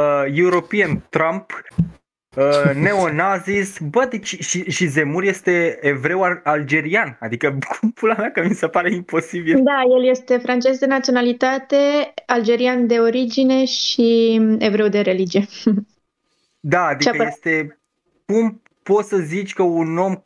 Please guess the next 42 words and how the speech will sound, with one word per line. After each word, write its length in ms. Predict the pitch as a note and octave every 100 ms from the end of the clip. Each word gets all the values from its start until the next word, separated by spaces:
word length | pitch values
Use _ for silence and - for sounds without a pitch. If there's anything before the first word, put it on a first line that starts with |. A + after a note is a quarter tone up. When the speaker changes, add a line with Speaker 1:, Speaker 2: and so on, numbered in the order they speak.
| -
Speaker 1:
atât 320 | C3+ C#3+ F#3
de 80 | F3
multicultural, 920 | E3 E3 F3+ F3+ E3 D3+ C#3+ C3 C#3+
ca 140 | - B2
să 140 | B2
zic 180 | A2+ B2
așa, 460 | A2 - B2 D#3 - _ _
deși, 320 | B2+ B2 C3+
uh, 220 | C#3+ C#3+ B2
aici 240 | C3+ D3+ D3
termenul 380 | C#3 C#3 C#3+ C3
nu-i 140 | C3+ C3+
deloc 300 | C3 C#3 A#2+
greșit 420 | G#2+ - D3 - - _ _
și 140 | -
nici 320 | B2+ C3 -
rău, 300 | A#2 D3 G#3+ - - _
poate 300 | - A3 A3+
să 160 | G#3+ F#3
fie, 440 | - A3+ A3+ G#3
uh, 680 | F3+ F3+ E3+ E3 D3 D#3+ F3
de, 220 | E3+ E3 E3+
de 240 | D3 D#3 D#3 -
dreapta 360 | F3 F3 -
extremă? 580 | E3+ - - D3 F#2 - _ _ - -
Cum 100 | A3 G#3+ -
pula 120 | A3+
mea 180 | A3+ E3+
că 200 | - B2 D#3
Speaker 3:
Sau 160 | D#3+
Speaker 1:
asta 240 | A#3+ A3 G#3
mi-e 120 | B3+ B3+
Speaker 3:
rasist, 320 | B3 B3 B3
sau 160 | A3 G#3 G#3+
xenofob, 580 | - A#3 G#3 - _ G#3+
Speaker 1:
sau 100 | A3+
rasist, 560 | A#3+ A3+ - G#3+ A3+
sau 120 | - E3
Speaker 3:
sau 80 | G3
așa 80 |
mai 100 | F#3+ G3+ G3+
Speaker 1:
xenofob, 300 | G#3+ G3+